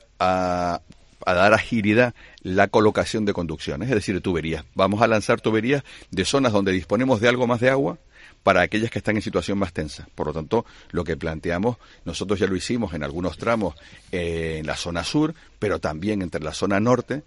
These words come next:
y la isla baja. Conducciones para facilitar que en su momento se pueda meter agua depurada. En definitiva, hay medidas en el corto y medidas en el medio largo plazo. Si aprovechamos esta oportunidad para declararlas de emergencia,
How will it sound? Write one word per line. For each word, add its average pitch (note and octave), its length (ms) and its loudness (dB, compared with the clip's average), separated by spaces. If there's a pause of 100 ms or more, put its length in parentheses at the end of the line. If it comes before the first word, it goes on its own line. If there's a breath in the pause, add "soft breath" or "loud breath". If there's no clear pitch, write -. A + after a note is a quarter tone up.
(160 soft breath)
y G#2+ 100 -6
la F2 120 -2
isla F#2 240 0
baja. - 280 -6 (280 soft breath)
Conducciones F#2+ 600 -2
para G2+ 220 -2
facilitar F2+ 640 -4 (340 loud breath)
que F#2+ 220 0
en F2+ 80 0
su G2+ 160 -4
momento F#2+ 360 0
se G#2 180 0
pueda F2 280 -2
meter F2 320 -2
agua E2+ 400 -2
depurada. D#2+ 720 -6 (280 loud breath)
En G2 100 -6
definitiva, G#2+ 500 0 (320 loud breath)
hay A2 120 4
medidas A#2 360 2
en A2+ 100 4
el A2 100 2
corto C3 400 4 (440 loud breath)
y A2 100 0
medidas A2+ 380 2
en A2+ 100 2
el G2+ 100 0
medio G#2+ 440 2
largo G2 320 2
plazo. D2+ 400 -6 (400 loud breath)
Si - 320 0
aprovechamos A2 720 2 (400)
esta A#2+ 240 4
oportunidad E2+ 520 -2
para E2+ 180 0
declararlas E2 440 -2
de F2 80 -4
emergencia, D#2 560 -6